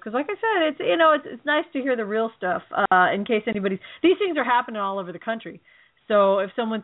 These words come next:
sitting there kind of on the edge going, "I'm not sure, I, maybe," oh, man, it's worth it.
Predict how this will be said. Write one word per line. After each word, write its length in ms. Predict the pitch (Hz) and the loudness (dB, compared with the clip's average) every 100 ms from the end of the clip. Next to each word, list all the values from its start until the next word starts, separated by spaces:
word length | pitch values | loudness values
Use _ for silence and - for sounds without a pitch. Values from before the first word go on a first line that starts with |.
| - | -6
sitting 160 | 220 | -6
there 160 | 220 214 | -2 -2
kind 200 | 233 254 | 2 0
of 60 | 214 | 2
on 120 | 208 | 0
the 120 | 185 | -2
edge 260 | 180 180 175 | -4 -6 -8
going, 240 | 196 175 180 | -8 -6 -4
"I'm 240 | 262 453 403 | -4 -4 -6
not 240 | 339 - - - | -6 -6 -12 -10
sure, 640 | 247 262 277 294 294 311 - | -6 -2 0 2 2 2 0
I, 400 | - - - - | 0 0 0 -4
maybe," 680 | 415 370 392 415 415 415 392 | -4 -2 2 2 2 0 2
oh, 340 | 359 - 254 220 | 4 4 4 4
man, 480 | 294 339 339 330 339 | 4 6 6 4 2
it's 140 | - | -2
worth 240 | 254 226 208 | 0 0 -2
it. 220 | 185 | -4